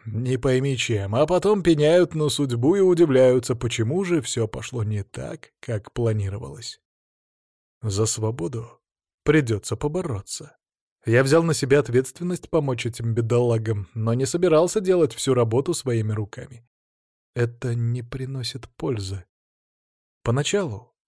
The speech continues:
когда моя слава героя только набирала обороты, я ввязывался во все беды, что только мог.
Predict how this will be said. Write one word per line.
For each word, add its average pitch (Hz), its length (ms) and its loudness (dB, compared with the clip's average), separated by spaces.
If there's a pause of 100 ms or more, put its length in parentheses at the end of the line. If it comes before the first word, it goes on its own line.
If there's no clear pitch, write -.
(220)
когда 113 240 2
моя 139 240 4
слава 139 340 2
героя 131 400 6
только 117 300 -2
набирала 117 480 2
обороты, 135 420 0
я 127 260 2
ввязывался 165 680 0
во 123 100 2
все 139 200 -2
беды, 107 400 -2
что - 240 -8
только 110 340 -4
мог. 98 320 -8